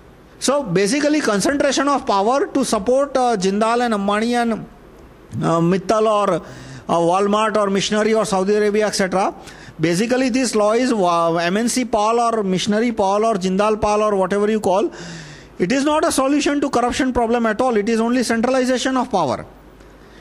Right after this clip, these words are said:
It will solve, it will reduce the bribe amount that big guys have to pay. But the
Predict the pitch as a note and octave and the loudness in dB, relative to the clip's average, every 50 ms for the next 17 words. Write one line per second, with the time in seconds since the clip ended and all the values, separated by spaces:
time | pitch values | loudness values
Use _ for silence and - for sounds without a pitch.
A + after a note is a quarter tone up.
0 | - - - - F3+ A3+ A#3 G#3+ - A3+ A#3 B3+ C#4 D4 D4 C4 G#3 - B3 C4 | -12 -6 -4 0 0 0 2 2 2 2 2 2 2 0 0 0 0 0 2 2
1 | C#4 A#3 G3+ G#3 G3 A#3+ C#4 C#4+ A#3+ C#4+ C#4+ G#3+ G3 G3+ G#3 A#3 B3 C4+ C4 B3+ | 2 2 2 2 2 2 2 2 0 0 0 0 0 0 0 0 0 0 0 0
2 | B3 B3+ C4+ C4+ B3+ B3 B3 C4 B3+ A3 E3+ E3+ A3+ G3 F#3 A#3 B3+ C4 A#3 A#3 | 0 0 0 0 0 0 0 0 0 -2 0 0 -2 0 0 0 0 2 2 0
3 | B3 A#3 G#3 A#3 G3+ - F3+ C#3+ G#2+ D#2 E2+ - - - - - - - - - | 0 0 0 -2 -2 0 -2 -2 -2 -2 -6 -12 -18 -20 -20 -20 -20 -20 -20 -20
4 | - - - - - - - - - E3 G#3+ B3 C4 C#4+ C4+ A#3 | -20 -20 -20 -20 -20 -20 -16 -8 -4 -2 -2 -2 -2 -2 -4 -4